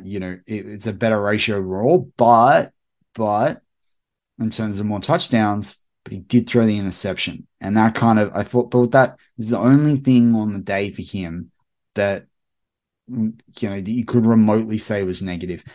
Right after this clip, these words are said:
But he completed twenty-six of thirty-nine, um, for sixty-six point six seven percent. For two hundred forty-four yards, so he got over,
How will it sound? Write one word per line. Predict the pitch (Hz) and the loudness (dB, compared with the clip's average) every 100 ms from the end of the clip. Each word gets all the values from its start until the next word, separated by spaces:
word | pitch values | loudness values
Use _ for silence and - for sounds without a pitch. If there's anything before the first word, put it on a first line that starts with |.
| _ | _
But | - 117 | -2 2
he | |
completed | 123 123 131 123 | 4 4 4 4
twenty-six | - 147 151 143 131 127 | 2 0 0 -2 -4 -4
of | - | -4
thirty-nine, | 113 107 101 95 104 107 107 104 - _ _ | -2 0 -2 -2 2 2 2 0 -8 _ _
um, | 92 92 90 | -8 -6 -8
for | - 95 | -8 -8
sixty-six | - 110 - 95 110 95 | -6 -6 -6 -6 -6 -6
point | - 92 | -6 -8
six | - - | -8 -10
seven | - 95 90 | -6 -6 -6
percent. | - - 117 113 113 - _ _ _ _ _ _ _ _ - - 117 | -8 0 2 2 0 -8 _ _ _ _ _ _ _ _ -20 -12 -8
For | |
two | 107 139 | 2 6
hundred | 139 127 117 | 8 8 4
forty-four | 113 110 107 101 | 2 0 -2 -6
yards, | 90 92 101 - | -2 0 0 -2
so | 101 | -6
he | |
got | 87 117 | -2 2
over, | 117 110 101 | 2 2 0